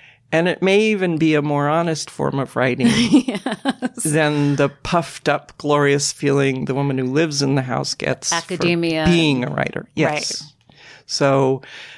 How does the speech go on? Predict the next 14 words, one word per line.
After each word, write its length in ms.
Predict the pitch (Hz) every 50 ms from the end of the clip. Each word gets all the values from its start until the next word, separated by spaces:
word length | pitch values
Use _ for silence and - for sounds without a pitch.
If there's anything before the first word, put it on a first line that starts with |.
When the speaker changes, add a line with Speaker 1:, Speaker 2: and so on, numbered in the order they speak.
| - -
Speaker 1:
um, 380 | 151 143 143 135 131 123 131 -
I'm 160 | - 147 147 151
trying 360 | 151 - 175 170 170 165 160
to 100 | 147 139
stage 560 | - - - - 139 139 135 139 139 135 -
a 80 | - - - _ _
tricky 480 | - - - - - - - - - -
thing 420 | 143 - - - 143 143 139 143
<laughs> 200 | - - - - - - 285 - -
here 300 | - 190 175 165 165 151 147
that, 220 | 151 151 139 135 - - - - - - - - - -
um, 360 | - 147 143 139 135 135 -
is 240 | - 170 170 170 - 190
not, 480 | 190 190 196 208 214 214 208 - -